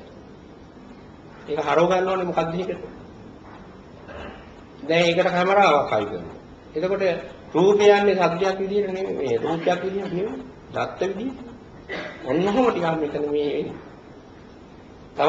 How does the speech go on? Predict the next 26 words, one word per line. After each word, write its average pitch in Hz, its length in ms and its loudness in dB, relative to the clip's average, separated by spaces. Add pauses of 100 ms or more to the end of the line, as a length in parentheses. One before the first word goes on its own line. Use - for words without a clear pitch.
මනෝවිඥානය 180 840 4
කියන 156 260 0
මනෝ 147 300 2
ආයතනය 196 420 0
කියලා 220 200 2
වෙන 233 120 8
මිනිහෙකුත් 262 440 0
තියෙනවා. - 300 -18 (280)
දැන් 123 180 -4
මේ 139 180 2
දෙක 190 220 -2
කලව-, 147 380 0
කලවම් 147 380 2
කරගත්තොත් 196 640 -2 (440)
ධර්මානුකූලව 180 840 0
විග්‍රහයකට 196 520 -2
යන්න 175 200 -2
බෑ. 202 220 -6 (1120)
මේවා 147 280 2
ඇතුලේ 160 300 0
තියෙන්නේ 214 480 2
ඒකට 196 360 2
ආවේනික 190 520 4
මනෝ 196 340 2
ස්වභාවයක් 131 520 -4
තියෙනවා. - 360 -20